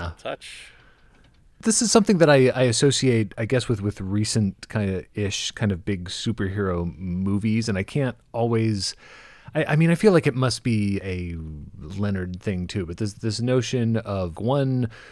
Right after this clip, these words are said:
Speaker 2: oily bad guy calling upon the resources of a much worse bad guy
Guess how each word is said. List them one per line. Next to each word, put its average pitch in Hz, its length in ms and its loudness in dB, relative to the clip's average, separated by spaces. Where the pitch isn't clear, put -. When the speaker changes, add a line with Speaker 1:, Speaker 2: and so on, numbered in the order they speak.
Speaker 2:
oily 107 500 0
bad 95 400 -4
guy 85 560 -4
calling 143 300 0
upon 120 240 2
the 110 100 0
resources 98 540 -2
of 90 100 -6
a 92 60 -6
much 104 320 -4
worse 95 360 -6
bad 82 300 -10
guy 76 360 -10